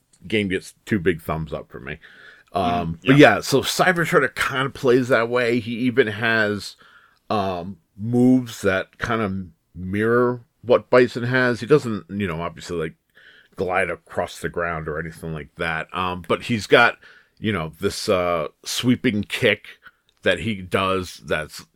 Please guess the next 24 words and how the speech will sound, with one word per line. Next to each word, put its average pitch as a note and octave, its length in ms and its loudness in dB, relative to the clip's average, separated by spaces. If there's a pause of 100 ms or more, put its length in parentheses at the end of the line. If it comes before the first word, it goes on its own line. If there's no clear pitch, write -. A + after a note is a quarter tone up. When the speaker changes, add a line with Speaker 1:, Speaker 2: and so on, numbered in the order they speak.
(240)
Speaker 1:
you G2+ 160 -6
know, E2 220 -10
will F2+ 240 -8 (120)
knock F2+ 320 -8
you G2 80 0
on F#2+ 140 -4
your E2 100 -4
butt F2 360 -4 (360)
and E2 160 -18
keep F2 260 -8
you F#2+ 80 -2
there F2 220 -4
for F2 260 -4
a E2 60 -4
bit, D#2 280 -6
which - 180 -18
is D#2+ 80 -18
kinda E2+ 260 -6
nice. E2+ 460 -10 (180)
Sometimes E2+ 580 -6
it, D2+ 120 -10 (160)
uh, D#2 500 -10
dazes A2+ 460 0
you, A2+ 260 4